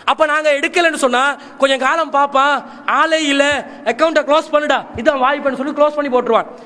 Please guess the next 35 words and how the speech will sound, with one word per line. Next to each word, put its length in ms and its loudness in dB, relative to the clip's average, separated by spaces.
அரச 400 0
நிறுவனத்துல 440 2
போயிட்டு 200 -2
இ 260 2
பி 100 2
எஃப், 300 0
அந்த 180 2
உங்களோட 240 2
இ 200 2
பி 100 2
எஃப் 160 2
கேட்குற 320 2
இடத்துல 460 0
நீங்க 260 2
விரும்பினா 340 2
எடுங்க, 360 0
விரும்பாட்டி 420 0
எடுக்கலான்னு 460 2
சொன்னா 400 0
அப்போ 240 0
ஒன்றும் 400 -2
முதலையும் 320 2
தர 160 2
மாட்டேன்டுவான். 540 -2
நீ 100 -2
முதலையும் 400 0
எடுக்க, 240 0
எடுக்கிறேன்டா 520 0
எல்லாத்தையும் 340 0
எடுத்து 160 -6
போ, 240 0
இல்லைன்னா 300 0
முதலும் 300 0
கிடையாது 320 -2
போ. 360 -6